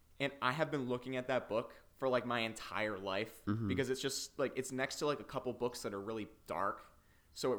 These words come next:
Speaker 1: really stands out 'cause it's, like, light blue, and I've been looking at that book for so long, and I finally read it this year, and it was kinda weird to, like, think about that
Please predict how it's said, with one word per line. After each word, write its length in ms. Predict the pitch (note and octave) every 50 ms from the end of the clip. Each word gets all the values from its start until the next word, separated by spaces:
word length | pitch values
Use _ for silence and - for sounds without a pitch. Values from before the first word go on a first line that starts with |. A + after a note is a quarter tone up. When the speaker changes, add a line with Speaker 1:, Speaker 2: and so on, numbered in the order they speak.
| G#2+
Speaker 1:
really 200 | G#2+ B2+ B2+ B2+
stands 440 | B2 - - - A#2 A2+ A2 A2 E2+
out 240 | E2 D2+ F#2+ G#2+ A2
'cause 120 | - B2
it's, 120 | A#2 G#2 -
like, 120 | G#2+ F#2
light 280 | G2 G2 G2+ G#2+ - -
blue, 360 | - F2 F#2 G#2 G#2+ A2 C3 C3 - - - - - - - -
and 80 | B2 A#2+
I've 120 | A#2+ B2+ B2+
been 140 | D3+ C#3+
looking 220 | C3 C3+ C3+ C#3 C3+
at 100 | B2+ B2
that 140 | C3 B2+ B2+
book 200 | - B2+ B2+ -
for 120 | - A2
so 360 | - - - - A2+ A2 A2+ A2
long, 340 | G#2+ G2 G#2 G#2+ A2+ A2+
and 80 | G#2 G2
I 60 | G2
finally 440 | G#2+ - - A#2 A2 A2+ B2 A2+ G#2+
read 240 | G#2 - G2 G2+ G#2+
it 120 | G#2+ -
this 200 | - B2 - -
year, 180 | C3 C3+ C3+ C3+
and 80 | - A#2+
it 60 | A#2
was 140 | A2 A2+ -
kinda 260 | - C3+ B2+ B2+ B2
weird 400 | A2+ G#2+ G#2+ G#2+ A2 A#2 A#2 A#2
to, 80 | C#3 B2
like, 360 | A#2 G#2+ G2+ F#2+ - - - - - - - - - - - - - -
think 180 | B2 A#2 A#2
about 300 | C3 A2 A#2+ A#2 A2 - B2+
that 280 | G#2+ G2 - - -